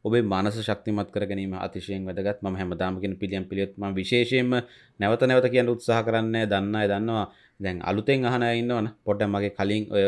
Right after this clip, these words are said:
මාසය පලාපලේ හරි වීඩියෝවක් අහන්න. තව දැන් මේ, මේ ව-, දෙදහස් විසිහතර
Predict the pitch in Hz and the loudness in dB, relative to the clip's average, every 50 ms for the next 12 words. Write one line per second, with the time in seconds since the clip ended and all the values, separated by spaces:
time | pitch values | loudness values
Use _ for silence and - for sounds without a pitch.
0 | 98 - - - 101 95 95 92 - 101 101 101 98 98 95 - 101 98 98 101 | 2 0 -4 -6 -4 -4 -2 -2 -2 -2 0 0 0 0 0 0 -2 0 0 0
1 | 101 95 92 92 95 92 98 98 98 101 98 - - _ _ _ _ _ _ _ | -2 -2 -2 -4 -2 0 0 2 2 2 0 -2 -6 _ _ _ _ _ _ _
2 | _ 101 101 107 110 113 - 104 101 104 107 104 101 101 101 98 - 101 104 104 | _ -10 -6 -4 -4 -2 2 2 2 4 2 2 2 0 0 -2 -2 -2 0 0
3 | 104 95 98 95 90 101 101 104 107 104 - 104 107 107 104 107 | 2 2 0 0 0 2 2 2 2 0 0 -4 -4 -2 -2 0